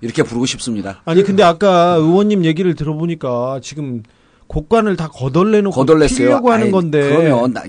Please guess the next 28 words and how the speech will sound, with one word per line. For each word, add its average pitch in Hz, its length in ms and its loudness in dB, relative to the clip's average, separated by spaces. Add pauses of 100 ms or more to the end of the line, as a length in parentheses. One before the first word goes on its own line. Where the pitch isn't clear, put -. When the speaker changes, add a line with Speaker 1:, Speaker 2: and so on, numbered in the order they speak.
Speaker 1:
그 143 220 2 (160)
절대 185 320 0
버틸 147 240 -4
수 - 120 -6
없습니다. 110 320 -6
Speaker 2:
그, 226 100 2
그 202 200 0 (200)
튀는 269 280 -2
거 226 120 2 (280)
감시해야 170 400 0
되는 180 200 0
거 147 60 -2
아닌가요? 123 360 -4
Speaker 1:
그건 175 220 0
시사인, 180 460 0
정통 160 340 -4
시사 160 260 -2
주간지 143 480 0 (580)
주기-, 139 340 -4 (120)
주진우 156 360 -2
기자가 117 440 -4
감시하십시오. 110 340 -6
Speaker 2:
아니, 160 100 -4
잡을 143 260 -4
사람들이 190 460 0
너무 127 260 -2
많아서요. 160 680 -2
Speaker 1:
<laughs> 160 280 -8